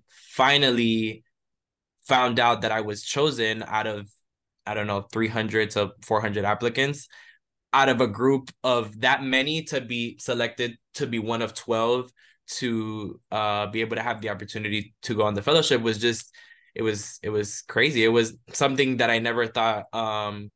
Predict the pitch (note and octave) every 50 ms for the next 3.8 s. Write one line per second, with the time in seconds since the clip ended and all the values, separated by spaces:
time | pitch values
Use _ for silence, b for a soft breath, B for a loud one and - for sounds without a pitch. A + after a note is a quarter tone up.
0 | _ - - A2 G#2 - - C#3 D3 - - C#3 C3+ C3+ C3+ B2+ B2 - A#2 A#2
1 | A2+ A#2+ A#2 A#2 A2+ G#2+ G#2 G#2+ G#2+ G#2 G#2+ G2+ F#2+ F#2+ - B2 C3 C#3+ C#3 -
2 | A#2+ A2+ G#2+ G#2+ A2 - B B B B B _ _ _ - - A#2 A2+ G#2 G#2
3 | G2+ F#2 F2 _ _ _ _ _ - G2 G2 G2 G2+ A2 A2+